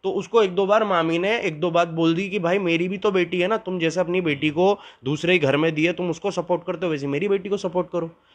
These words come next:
क्योंकि सात फेरे तो तुमने लिए ना, तो तुम्हारा फर्ज है कि तुम अपनी माँ को समझाओ कि मम्मी अब तो ये यहीं की है,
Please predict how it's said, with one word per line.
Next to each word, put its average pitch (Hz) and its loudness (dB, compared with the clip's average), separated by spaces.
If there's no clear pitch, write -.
क्योंकि 147 -4
सात 151 2
फेरे 165 0
तो 180 -6
तुमने 175 0
लिए 160 0
ना, 190 0
तो 180 -6
तुम्हारा 147 4
फर्ज 156 -2
है 170 -2
कि 180 -4
तुम 170 -4
अपनी 165 -4
माँ 151 0
को 170 -4
समझाओ 165 4
कि 151 -2
मम्मी 156 2
अब 160 0
तो 180 0
ये 185 0
यहीं 131 -4
की 170 -4
है, 170 2